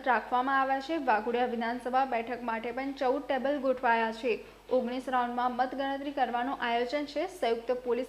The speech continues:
કમિશનર મનોજ નીનામાએ જણાવ્યું હતું કે મતગણતરી કેન્દ્ર ખાતે ત્રિસ્તરીય વ્યવસ્થા કરવામાં આવી છે. પ્રથમ સ્તરમાં ગણતરી કેન્દ્રની બહાર તરફ, બીજું સ્તર મુખ્ય ઇમારતી અને ત્રીજું સ્તર કેન્દ્ર મતગણના કેન્દ્રની અંદર રાખવામાં આવ્યું છે.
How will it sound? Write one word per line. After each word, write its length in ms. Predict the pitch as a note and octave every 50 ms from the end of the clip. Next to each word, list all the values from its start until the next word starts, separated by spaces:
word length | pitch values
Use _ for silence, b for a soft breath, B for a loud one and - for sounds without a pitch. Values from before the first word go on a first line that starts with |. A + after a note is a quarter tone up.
| -
કમિશનર 520 | - A#3 A#3 A#3+ B3+ - - D4 A#3+ G3 G#3+ b b b b b -
મનોજ 320 | B3 A#3+ C4 C4+ C#4 D4+ D#4+ D#4
નીનામાએ 460 | D4+ C#4 C4+ C#4 C#4+ C#4 C#4+ D4 D4+ D4+
જણાવ્યું 480 | D4+ C4+ B3+ B3+ B3 A#3+ C4 B3+ B3+
હતું 180 | A#3 A#3+ B3 B3
કે 100 | C4+ C#4
મતગણતરી 680 | C4+ B3+ B3+ B3+ B3+ C4 C#4+ C#4+ C#4+ C#4+ D4 C#4 D4+
કેન્દ્ર 340 | C#4+ - B3+ A#3 A3 A#3 B3+
ખાતે 480 | B3 C4 C4 A3+ A#3 - C#4+ B3 - - b b b b -
ત્રિસ્તરીય 580 | - C#4+ D#4 D#4+ D#4 - D4+ C#4 C4+ C#4+ D4+
વ્યવસ્થા 440 | D4 C4 B3 A#3 B3 B3 B3+ C#4 C#4+
કરવામાં 500 | C#4+ - C#4+ B3+ A#3+ A#3+ A#3 A#3 A#3 A3
આવી 120 | A3 A3
છે. 160 | A3+ A3+ D4+ D#4+
પ્રથમ 420 | D#4 - B3+ A#3+ A#3+ B3+ A#3+ B3
સ્તરમાં 540 | B3 - - B3+ A#3 A#3+ B3 C4+ C#4+ C#4+ C4+
ગણતરી 360 | B3+ A#3 A#3+ B3 A#3+ B3 C#4
કેન્દ્રની 480 | C4+ - B3+ A#3 A3+ B3 B3 B3+ C4 B3+
બહાર 340 | A3+ A#3 A#3 B3+ A#3 C4 B3+
તરફ, 180 | C4+ C4+ C#4+ D4+ D4+ b b b b b -
બીજું 260 | B3 B3+ A3 C4 C#4
સ્તર 220 | C4+ - D4 D4
મુખ્ય 380 | D4 C4+ B3 A#3 - - D4 D4 D4
ઇમારતી 540 | C4 B3 A#3 B3 B3+ B3+ B3+ B3 - D#4 D#4+
અને 260 | - B3+ A#3+ B3 B3
ત્રીજું 380 | B3 - C4 B3+ B3 A#3+ C4+ C4+
સ્તર 260 | - - C#4 D4 D4
કેન્દ્ર 400 | C#4+ C#4 C4 A#3+ A#3 A#3 C4 C#4+
મતગણના 540 | C#4 C4+ C4+ C4 C4 D4 D4 C#4+ C#4+ D4+ D4+
કેન્દ્રની 480 | D4 D4 C4 B3 B3 B3 B3+ C#4 C#4+
અંદર 340 | C4+ - A#3+ A3+ A#3+ C4 C4+
રાખવામાં 580 | C#4 C#4 C4 B3+ - - A3+ A3+ A3 A3+ G#3+ G#3+
આવ્યું 220 | G3+ G3+ G#3 G#3+
છે. 340 | G#3+ - C4+ - - -